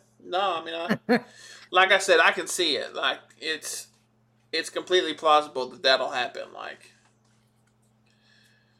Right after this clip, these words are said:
Speaker 1: so, but we'll see.
Speaker 2: All right, let's move on to the Europa League. Sheriff and Man United. So, Sheriff,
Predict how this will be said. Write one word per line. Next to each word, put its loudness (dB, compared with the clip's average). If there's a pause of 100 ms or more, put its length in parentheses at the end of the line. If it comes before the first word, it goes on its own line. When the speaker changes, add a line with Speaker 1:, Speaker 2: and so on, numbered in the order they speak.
(260)
Speaker 1:
so, -12 (840)
but -10 (160)
we'll -8
see. -14 (1400)
Speaker 2:
All -4
right, -4
let's -12
move -2
on -2
to -6
the -6
Europa -8
League. -14 (800)
Sheriff -2
and -4
Man -6
United. -6 (1000)
So, -8 (260)
Sheriff, -4